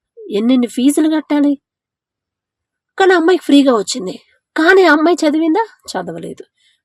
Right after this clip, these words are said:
ఒక అబ్బాయిని లవ్ చేసింది, ఇక సెకండ్ ఇయర్‌లోనే మానేసింది, పెళ్లి, మ్యారేజ్ చేసుకుంది.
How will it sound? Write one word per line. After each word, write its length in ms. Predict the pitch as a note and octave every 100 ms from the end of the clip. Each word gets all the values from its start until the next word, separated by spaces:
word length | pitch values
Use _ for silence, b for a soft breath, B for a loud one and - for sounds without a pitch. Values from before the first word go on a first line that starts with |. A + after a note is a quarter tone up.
| F#3
ఒక 100 | G3+
అబ్బాయిని 300 | F3+ G#3 A3
లవ్ 240 | G3+ G#3
చేసింది, 420 | B3 - C4 E4+ - _ _ _ _ _ _ _ -
ఇక 320 | F3+ G3 F3+
సెకండ్ 420 | F#3 G#3 G#3+ B3
ఇయర్‌లోనే 600 | C4+ A#3 A#3 A3+ G#3+ F#3+ _ -
మానేసింది, 680 | G3 F#3+ A3 A#3 A#3+ A#3+ F#4 _ _ _ _ _ _ _ _ -
పెళ్లి, 220 | G#3 G3 -
మ్యారేజ్ 380 | F3+ F3 F3
చేసుకుంది. 460 | F3+ F3 - - -